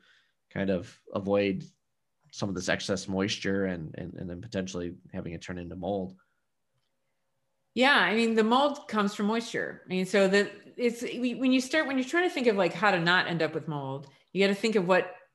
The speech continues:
Speaker 2: mold is and what causes it. And so it's really four things. It's oxygen, it's a temperature, it's a food source, and it's water. And there's really only one that we can control of those four.
Speaker 1: Sure.
Speaker 2: Because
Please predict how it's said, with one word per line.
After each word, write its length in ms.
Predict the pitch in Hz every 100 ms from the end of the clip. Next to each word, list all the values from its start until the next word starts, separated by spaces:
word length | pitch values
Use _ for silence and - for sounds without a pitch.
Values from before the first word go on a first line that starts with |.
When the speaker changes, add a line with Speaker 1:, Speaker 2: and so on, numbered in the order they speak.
| _ _
Speaker 2:
mold 360 | 180 180 180 180
is 160 | 170
and 80 | 170
what 100 | 160
causes 480 | - 156 143 135 131
it. 120 | 113
And 80 | 165
so 100 | -
it's 160 | 185 -
really 220 | 269 247
four 260 | - 185 170
things. 420 | 160 107 127 - -
It's 120 | 165
oxygen, 720 | 151 156 - 143 151 233 - _ _ _ _
it's 140 | 165 170
a 60 |
temperature, 800 | 165 185 165 160 - 139 196 - _ _ _ _ _ _ _ _ _ _ _
it's 180 | 175 175
a 40 |
food 280 | 170 226 214
source, 580 | 165 147 175 196 - - _ _ _ -
and 80 |
it's 140 | 175 170
water. 440 | 131 90 - - _ _ _ _ _ _ _ _ _
And 80 | 185
there's 120 | 190
really 220 | 311 359
only 200 | 285 220
one 540 | 190 160 180 170 135 131
that 140 | -
we 100 | 143
can 180 | 151 135
control 640 | 143 135 123 90 139 - _ _
of 140 | 156 139
those 240 | 135 131
four. 460 | - 123 - 139 _ _ _
Speaker 1:
Sure. 160 | -
Speaker 2:
Because 240 | 170 156